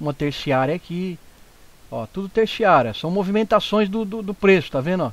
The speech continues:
Cada candle forma aqui pra nós em M um a tendência terciária aí, que são as tendências mais fracas, né? O que são, né? Relembrarem, né? O que são as tendências primárias, secundárias e terciárias aí, ok?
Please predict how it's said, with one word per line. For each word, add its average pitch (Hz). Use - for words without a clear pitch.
Cada 180
candle 214
forma 185
aqui 175
pra 170
nós 160
em 180
M 202
um 220
a 165
tendência 175
terciária 170
aí, 165
que -
são 202
as 196
tendências 190
mais 170
fracas, 151
né? 120
O 147
que 208
são, 180
né? 139
Relembrarem, 180
né? 151
O -
que 165
são -
as 165
tendências 151
primárias, 165
secundárias 151
e 156
terciárias 175
aí, 190
ok? 180